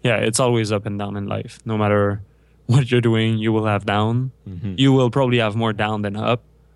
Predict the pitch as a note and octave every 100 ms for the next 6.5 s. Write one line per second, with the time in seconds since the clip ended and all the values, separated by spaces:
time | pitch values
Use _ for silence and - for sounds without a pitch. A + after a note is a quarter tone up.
0 | _ _ - B2 - B2 B2+ A#2 A2 A2
1 | G#2+ G#2 G#2 G2+ G2 - G#2+ G#2+ G#2+ G#2
2 | G#2 G#2 _ - - A#2+ C#3 C3+ B2+ C3+
3 | B2 G#2+ C3+ C#3 C3 A2+ G2 A#2+ G#2+ G#2
4 | A#2 G#2+ G#2 G2+ G#2 G#2 G2+ G#2 G2+ G2+
5 | A2 G#2 - - - - _ A#2 A#2+ A2+
6 | A2+ A2+ B2 C3+